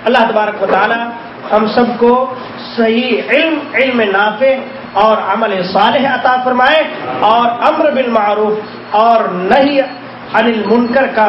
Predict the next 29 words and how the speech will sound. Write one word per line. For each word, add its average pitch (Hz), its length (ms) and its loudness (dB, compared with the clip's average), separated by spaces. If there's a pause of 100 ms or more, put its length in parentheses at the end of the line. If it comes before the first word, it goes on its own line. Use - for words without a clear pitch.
فریضہ 214 360 0
بھی 190 140 0
انجام 185 340 0
دینے 180 180 -2
کی 180 160 -4
توفیق 170 380 -2
عطا 170 260 2
فرمائے، 175 320 2 (300)
دوسروں 262 360 2
تک 196 200 -2
یہ 185 180 2
علم 196 180 0 (300)
پہنچانے 190 360 0
کی 165 120 -4
توفیق 160 360 -4
دے، 190 100 0 (420)
آمین 208 340 2 (120)
یا 175 160 4
رب 175 140 -2
العالمین۔ 165 560 0 (280)
میں 196 140 4 (100)
شیخ 190 260 0
محترم 180 380 0
سے 180 120 2 (100)
گزارش 208 340 4
کروں 202 200 0
گا 214 120 2 (320)
کہ 214 120 -2
تقریباً 208 480 2